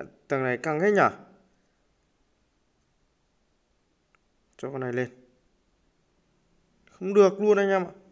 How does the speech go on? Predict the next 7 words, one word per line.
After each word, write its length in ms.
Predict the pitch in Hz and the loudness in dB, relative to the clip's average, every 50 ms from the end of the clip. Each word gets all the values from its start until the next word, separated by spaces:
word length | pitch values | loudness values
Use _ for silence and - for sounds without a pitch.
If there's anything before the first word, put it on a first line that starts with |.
| _ _ _ _ _ _ _ _ _ _ _ _ _ _ _ _ _ _ _ _ _ _ _ _ _ _ _ _ | _ _ _ _ _ _ _ _ _ _ _ _ _ _ _ _ _ _ _ _ _ _ _ _ _ _ _ _
Thắng 200 | - 139 151 190 | 0 2 4 6
rồi. 160 | 226 220 185 - | 6 6 6 4
Ui 180 | - 147 156 | 2 -4 -6
giời, 260 | 143 - - 139 131 - - - | -4 -4 -2 -2 -4 -4 -8 -12
may 260 | - 135 131 131 139 | -8 -4 -4 -2 0
thế. 300 | 185 226 247 233 170 - - - - - - - _ _ _ _ _ _ _ _ _ _ _ _ _ _ _ _ _ _ _ _ _ _ _ _ _ _ _ - | 4 4 6 6 4 2 -2 -16 -20 -20 -20 -20 _ _ _ _ _ _ _ _ _ _ _ _ _ _ _ _ _ _ _ _ _ _ _ _ _ _ _ -12
Bảy 160 | - - | -12 -12